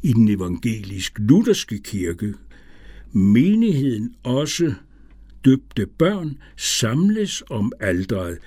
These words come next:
tit knælende, og modtager af præsten både brød og vin. Og hos de reformerte,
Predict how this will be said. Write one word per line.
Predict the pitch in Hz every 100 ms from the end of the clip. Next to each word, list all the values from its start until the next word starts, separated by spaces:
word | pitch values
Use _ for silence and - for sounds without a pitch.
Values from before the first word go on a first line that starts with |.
| - -
tit | - 214 208 - -
knælende, | 98 92 90 151 196 196 147 - -
og | 160
modtager | 120 107 175 233 - 170 127
af | 117 107
præsten | - 107 143 - - 113 - - - - -
både | 131 170 240 233 214 143 - -
brød | 110 151 175 - - - - - - -
og | 139 147 156 - - _ -
vin. | - 90 95 107 90 - - - - - - - - - - - - - - - - - -
Og | 160 208 202
hos | 147 131
de | 120 98
reformerte, | 95 107 87 110 233 214 170